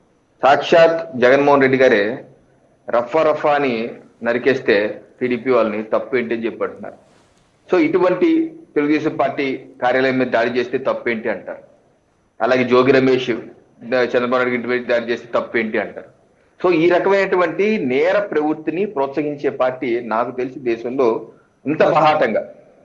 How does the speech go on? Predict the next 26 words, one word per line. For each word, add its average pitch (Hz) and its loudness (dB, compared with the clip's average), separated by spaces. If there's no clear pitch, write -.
లోపాయకారికంగా 165 2
ప్రోత్సహిస్తే 160 -2
ప్రోత్సహిస్తారు 147 -2
కానీ 139 -2
ఇంత 165 -2
బాహాటంగా 156 0
ఓపెన్ 143 -2
గా 165 -2
ప్రోత్సహించడమే 135 -4
కాకుండా 127 0
వారికి 151 -2
ఉన్నటువంటి 208 -2
ఆ 165 -2
యొక్క 165 -4
వ్యక్తుల్ని 202 -2
పక్క 143 -2
పార్టీల్లో 214 0
కూడా 180 -2
కోవర్టులుగా 185 -2
పంపిస్తున్న 175 -6
విషయం 185 -2
మనకి 175 -2
ఈరోజు 165 0
చాలా 151 0
స్పష్టంగా 147 -4
అవు-, 135 -2